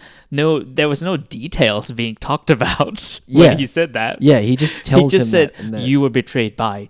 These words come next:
Speaker 1: Dumbledore, your
Speaker 2: Yeah.
Speaker 1: brother." And it's like, "Please explain." <laughs>
Speaker 2: And it's like, he's listening to the guy who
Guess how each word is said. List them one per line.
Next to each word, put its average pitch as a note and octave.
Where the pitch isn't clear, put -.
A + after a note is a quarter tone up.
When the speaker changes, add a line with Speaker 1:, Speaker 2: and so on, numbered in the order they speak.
Speaker 1:
Dumbledore, G#2
your A2
Speaker 2:
Yeah. B2+
Speaker 1:
brother." G2+
And G2+
it's A2
like, A2+
"Please A2
explain." C3
<laughs> -
Speaker 2:
And E3
it's -
like, D#3+
he's D#3+
listening G3
to -
the D#3+
guy B2+
who A#2+